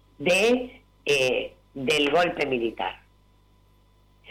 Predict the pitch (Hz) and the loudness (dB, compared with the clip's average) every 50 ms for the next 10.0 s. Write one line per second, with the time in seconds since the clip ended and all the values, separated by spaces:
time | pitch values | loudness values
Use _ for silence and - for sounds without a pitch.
0 | - - - - 190 214 196 - 262 269 269 247 - 247 247 233 226 - - - | -16 -10 -6 -2 0 0 2 4 4 4 4 4 2 2 2 2 2 0 -4 -6
1 | 175 185 185 185 180 185 196 226 262 247 - - - 190 175 175 165 160 165 190 | -4 -2 0 0 2 2 2 4 4 4 4 2 2 2 2 2 0 0 2 4
2 | 233 240 220 214 165 - 170 156 143 139 143 131 - 135 131 - 170 165 160 156 | 4 4 4 4 2 2 0 0 0 0 -2 -2 -2 -4 -2 0 2 2 4 4
3 | 143 139 135 135 131 131 143 165 170 156 143 127 117 - - 165 165 165 160 - | 2 2 0 0 -2 0 0 0 0 2 0 -2 -2 0 2 4 4 4 2 2
4 | - 135 131 127 - - 135 127 123 127 139 151 160 160 151 143 120 - 131 127 | 0 -2 -2 -2 -2 0 2 4 4 6 4 4 2 2 -2 -2 -2 -2 0 0
5 | 127 123 123 120 120 131 151 165 160 160 - - 147 131 123 117 - 123 - - | 0 0 0 0 0 2 2 2 2 0 0 -2 -4 -4 -2 -2 -2 -4 -4 -4
6 | - - 147 151 156 156 151 143 143 147 143 - - - - - - - - - | -2 0 2 2 2 2 2 0 0 -2 -4 -6 -12 -20 -20 -20 -20 -14 -8 -4
7 | 135 131 127 127 127 127 127 - - 175 160 147 143 135 131 - 135 131 131 - | -2 0 2 4 2 2 2 0 0 0 0 0 0 -2 -2 -2 -2 -2 0 0
8 | - 175 185 208 240 226 - - - _ _ _ _ _ _ _ _ _ - 156 | 0 0 2 2 2 0 -2 -8 -16 _ _ _ _ _ _ _ _ _ -4 0
9 | 214 202 - - - - 262 269 254 262 240 180 143 135 117 110 107 95 98 104 | 0 0 0 0 2 4 4 6 6 6 6 6 4 4 2 0 -2 -4 -6 -8